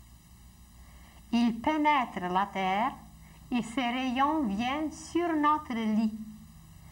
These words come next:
Et ces rayons font des transformations magnifiques en nous. Et que le so-, le soleil, c'est le plus grand guérisseur.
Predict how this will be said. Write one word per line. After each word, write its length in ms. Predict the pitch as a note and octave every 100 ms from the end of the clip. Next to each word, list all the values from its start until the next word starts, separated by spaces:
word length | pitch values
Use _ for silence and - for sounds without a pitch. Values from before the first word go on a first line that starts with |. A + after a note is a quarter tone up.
| - - - -
Et 100 | G#3
ces 200 | G#3 B3+
rayons 460 | A#3+ B3 B3 D#4+ D#4+
font 400 | - E4 E4 C#4+
des 160 | C#4+
transformations 1120 | - D4+ F#4+ G4+ G4+ F4+ D#4+ D#4 D4+ D#4+ E4 D4+
magnifiques 580 | C#4 D4 C#4+ E4 E4
en 120 | D4 C4
nous. 340 | B3+ B3 A#3 - - - - - - - - - - - - - -
Et 200 | G3+ G#3
que 680 | G#3+ G#3+ G3+ F#3 F3+ F3+ G3
le 120 | G#3
so-, 460 | G#3+ A3+ G#3+ G#3 A#3
le 100 | A#3
soleil, 440 | - B3 C4 F4 F4
c'est 100 | A#3+
le 120 | A3+
plus 240 | G#3+ C#4+ C4+
grand 280 | C#4 D4
guérisseur. 600 | A#3+ A#3 A3 - G3 -